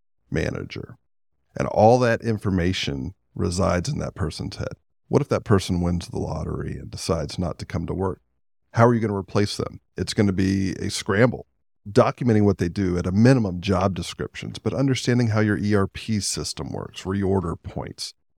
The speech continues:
and putting that on a piece of paper is important. You can't rely on the institutional knowledge that resides in employees' heads. Employees retire, they move on, they do different things.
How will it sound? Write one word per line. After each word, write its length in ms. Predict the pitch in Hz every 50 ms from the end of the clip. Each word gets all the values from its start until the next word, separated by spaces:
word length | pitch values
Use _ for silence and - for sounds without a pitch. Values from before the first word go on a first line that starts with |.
| _ _ -
and 180 | 113 101 -
putting 300 | - - 147 165 160 143
that 220 | 127 113 98 90 - _ _
on 140 | 120 113 101
a 40 | -
piece 260 | - - 120 - -
of 100 | - -
paper 340 | - 107 107 - - - - _ _ _ _ _ _ _ _ _ - 131 131
is 260 | - 101 92 87 92 - _ _ _ _ _ _ _ _ _ _ _ _
important. 400 | - 104 98 131 139 - 98 92
You 100 | 92 92
can't 300 | 90 - - 123 123 -
rely 360 | - 101 101 101 98 98 101 95
on 120 | 90 90
the 80 | 90 76
institutional 640 | 98 95 - - - - - 101 95 - - 85 87
knowledge 480 | 90 92 92 92 90 85 85 87 92
that 100 | - -
resides 520 | - 87 92 - - 87 87 90 87 80 -
in 80 | 90
employees' 560 | 85 87 - - - - 90 76 69 69 - -
heads. 360 | - - - - 98 - -
Employees 800 | 85 87 87 - - - 113 110 110 107 107 101 98 - - - _ _ _
retire, 640 | - 95 90 - - 98 101 107 101 104 104 101 101 - - _ _ _ 117 113 113 117 - -
they 220 | - 92 90 90
move 320 | 87 95 95 101 101 92
on, 380 | 98 92 95 90 90 92 90 92
they 140 | 82 85 85
do 220 | 85 - 98 98
different 380 | 92 85 85 - - 85 78 -
things. 500 | 98 92 92 80 85 85 85 - -